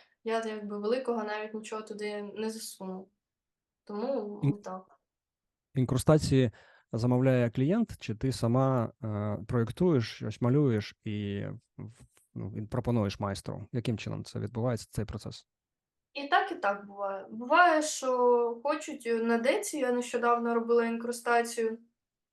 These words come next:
Speaker 1: був замовник з Ізраїля, і він там зірку Давида, е, попросив на деці, всередині лев і ще хрест, е, з Ісусом, якби. Е,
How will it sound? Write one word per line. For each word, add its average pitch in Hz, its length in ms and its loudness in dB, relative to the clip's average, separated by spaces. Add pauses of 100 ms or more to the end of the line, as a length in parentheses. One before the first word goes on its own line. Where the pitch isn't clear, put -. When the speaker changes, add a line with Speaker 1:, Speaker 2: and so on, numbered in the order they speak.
(120)
Speaker 1:
був 247 220 0
замовник 240 520 4
з 226 60 -2
Ізраїля, 311 640 2 (400)
і 226 80 -6
він 247 260 0
там 220 260 0
зірку 233 340 -2
Давида, 214 420 -2 (420)
е, 262 560 -2
попросив 254 720 -4
на 240 160 2
деці, 240 520 2 (280)
всередині 233 760 2
лев 254 460 2 (260)
і 285 280 -6
ще 240 300 0
хрест, 240 600 -2
е, 220 320 -2
з 208 420 -6
Ісусом, 196 640 -10 (540)
якби. 202 640 -8 (300)
Е, - 40 -8